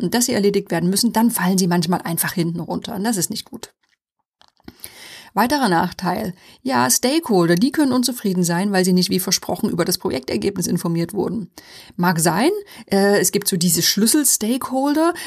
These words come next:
an die wird das Projekt übergeben, also Auftraggeber oder Kunde. Aber es kann ja sein, dass es in welchen Projekten auch immer Abteilungsleiter gibt, irgendwelche außenstehende Personen, ähm, für die klar war oder denen auch versprochen wurde, dass eine Kommunikation stattfindet.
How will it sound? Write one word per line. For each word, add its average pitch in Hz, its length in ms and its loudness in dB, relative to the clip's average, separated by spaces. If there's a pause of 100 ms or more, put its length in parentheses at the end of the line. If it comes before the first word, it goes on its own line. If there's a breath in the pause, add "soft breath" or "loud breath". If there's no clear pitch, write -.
an 185 220 4
die 180 220 0
wird 165 160 -4
das 170 100 -4
Projekt 165 480 -4
übergeben, 220 560 2
also - 180 -4
Auftraggeber 247 760 0
oder - 140 -4
Kunde. 285 440 0 (300 loud breath)
Aber 294 120 0
es 294 80 -2
kann 320 160 0
ja 262 160 4
sein, 226 320 2
dass 220 140 0
es 220 180 0 (300)
in 208 180 2
welchen 208 180 2
Projekten 202 460 -2
auch 214 80 -6
immer 254 360 0 (600)
Abteilungsleiter 202 840 2
gibt, 170 280 -2 (260 loud breath)
irgendwelche 240 360 2
außenstehende 190 560 2
Personen, 170 540 -4 (280 loud breath)
ähm, 190 440 0 (100)
für 196 140 0
die 180 160 0
klar 233 360 0
war 180 180 4
oder 165 140 2
denen 170 200 0
auch - 260 -8
versprochen - 580 -4
wurde, 165 220 0
dass - 600 0
eine 190 140 -4
Kommunikation 175 680 -4
stattfindet. 170 640 -4